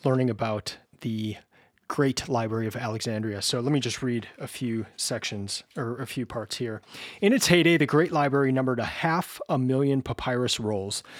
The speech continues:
representing the sum total of knowledge in every field of inquiry. The wealth of its written holdings was matched only by its glittering array of scholarly talent,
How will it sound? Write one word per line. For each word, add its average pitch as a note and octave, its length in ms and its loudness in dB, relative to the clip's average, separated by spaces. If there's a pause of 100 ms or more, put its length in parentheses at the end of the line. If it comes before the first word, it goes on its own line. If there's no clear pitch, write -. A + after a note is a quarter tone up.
(340)
representing F3 540 6
the B2+ 80 4
sum G#3 320 6
total F3+ 320 4
of D#3 80 -4
knowledge C3 420 2
in C3+ 140 -2 (120)
every F3+ 320 4
field D3+ 380 4
of C#3 100 2
inquiry. A2+ 520 -4 (400)
The D3 80 6
wealth F#3+ 320 8
of F3+ 80 4
its - 180 4
written E3+ 200 4
holdings C3 500 2
was B2 120 -2
matched C3 400 0
only D#3+ 240 4
by C3 200 0
its A2+ 160 0
glittering D#3+ 440 2
array B2+ 280 4
of A2 80 -2
scholarly C3 520 2
talent, A2 460 -4